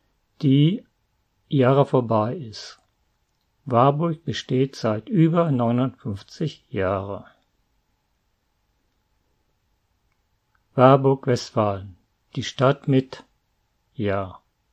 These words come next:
ja, mit den beeindruckenden Fachwerkhäusern, Wachtürme und den Desenberg in Daseburg.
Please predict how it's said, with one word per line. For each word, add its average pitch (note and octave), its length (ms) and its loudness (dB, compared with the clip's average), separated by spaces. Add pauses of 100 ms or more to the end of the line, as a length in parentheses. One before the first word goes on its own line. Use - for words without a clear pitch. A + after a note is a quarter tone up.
(200)
ja, G#2+ 380 -4
mit A#2+ 380 -2 (540)
den B2 180 2
beeindruckenden C#3+ 1600 2 (440)
Fachwerkhäusern, G#2 1160 0 (1300)
Wachtürme B2 880 0 (580)
und D3+ 400 2
den C#3+ 320 2 (320)
Desenberg G#2+ 1000 -4 (180)
in C#3 260 0
Daseburg. G2+ 960 -6